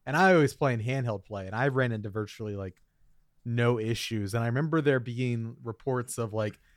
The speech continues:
the hitches were happening in docked mode because, you know, it was outputting a higher resolution or whatever to T Vs. And I wonder if it'll be the same for, uh, for Tears of the Kingdom, where handheld's a little bit more smooth.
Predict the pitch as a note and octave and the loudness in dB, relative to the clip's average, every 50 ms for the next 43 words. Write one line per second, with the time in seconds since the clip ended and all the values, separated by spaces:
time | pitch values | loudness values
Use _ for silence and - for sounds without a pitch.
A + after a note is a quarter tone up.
0 | _ _ _ - - A#2 B2 A#2+ - C3+ D3+ D3 - - C#3 B2+ A#2 A#2+ A#2 A2+ | _ _ _ -14 -6 -4 -4 -4 -2 -4 -4 -4 -2 -2 -2 -2 -2 -2 -6 -6
1 | G#2 A2 A2+ A2+ A2 - A#2 A2+ A2 A2 G#2+ G2 F#2+ F#2 A2+ G#2 G#2 A2+ A2 - | -4 -2 0 0 0 -2 -4 -6 -6 -6 -6 -6 -8 -6 -6 -4 -4 -4 -4 -6
2 | - - G#2 G2 F#2 F#2 F#2 F#2 G2+ G2 - - G#2+ G#2 G2+ G2 F#2+ F#2+ - - | -12 -14 -12 -10 -10 -10 -12 -12 -14 -14 -10 -8 -8 -8 -8 -8 -10 -10 -12 -12
3 | - _ _ _ _ _ _ _ _ _ _ _ - - E2 F#2 G2+ G2+ G2+ G2+ | -14 _ _ _ _ _ _ _ _ _ _ _ -18 -12 -8 -8 -6 -6 -6 -6
4 | G#2 G2+ G2 G2 G2 F#2 - - - _ - B2+ A2+ G#2 - - B2 A2+ A2 G#2 | -6 -8 -8 -8 -8 -10 -10 -14 -14 _ -2 -2 -2 -2 -2 -4 -4 -4 -2 -4
5 | G2 F#2+ G#2+ A2 G#2+ G#2 G2+ G2+ G#2+ G#2 G2 G#2 F#2+ F#2+ G2 G2 - - A#2+ A#2 | -4 -4 -4 -2 -2 -2 -2 -2 -4 -6 -6 -8 -8 -8 -8 -8 -8 -8 -6 -6
6 | A#2 A#2 A#2+ A#2+ B2 B2 A#2 B2+ B2+ B2+ C3 B2+ _ _ _ _ _ - - A2+ | -4 -2 -2 -2 -2 -4 -4 -6 -8 -8 -10 -12 _ _ _ _ _ -10 -10 -10
7 | - - A#2+ A#2 A2 G#2+ A2 G#2+ A2 A2+ A#2+ A#2+ B2 A#2 - - - _ _ _ | -8 -4 -4 -4 -2 -2 -2 -2 -2 -2 -4 -4 -6 -8 -10 -12 -14 _ _ _
8 | _ _ _ _ _ _ - B2+ A#2+ B2 B2+ C3+ D3+ D#3 D3 B2+ B2+ B2 B2+ A#2 | _ _ _ _ _ _ -8 -4 0 0 2 4 4 4 2 2 0 -2 -2 -2
9 | A2+ G#2+ - - B2 A2+ A2+ A2+ A2+ G2 - - G#2+ G#2 G2+ G2+ G2+ G2 G2 G2 | -4 -6 -8 -6 -6 -4 -4 -6 -6 -8 -8 -8 -6 -6 -4 -6 -4 -6 -6 -8
10 | _ _ _ _ _ _ _ _ _ _ _ _ - - G2+ - G1+ G1+ - - | _ _ _ _ _ _ _ _ _ _ _ _ -14 -12 -10 -10 -10 -10 -12 -12
11 | - - - - B2 A#2 - B2+ B2 A#2 G#2 G2 G2 G2+ - - A2 G#2 G2+ G2 | -14 -14 -12 -10 -10 -6 -2 0 0 0 0 -2 -8 -12 -10 -10 -10 -10 -8 -8
12 | F#2+ F#2 F#2 F#2 F#2+ F#2+ F#2+ F#2+ F#2+ F#2+ G2+ A2+ G#2+ G#2+ G#2+ G#2+ G#2 G2+ G2 F#2+ | -10 -10 -10 -10 -8 -8 -8 -8 -10 -10 -10 -10 -10 -10 -8 -8 -8 -8 -8 -12
13 | G2 G#2 G2+ G2+ G2 F#2+ G2+ G2 - G2+ G2 F#2+ F#2+ - - - G#2+ G2+ G2+ G2 | -14 -14 -14 -12 -12 -14 -16 -16 -16 -12 -12 -12 -12 -14 -14 -12 -10 -8 -8 -8
14 | F#2+ F2+ | -10 -12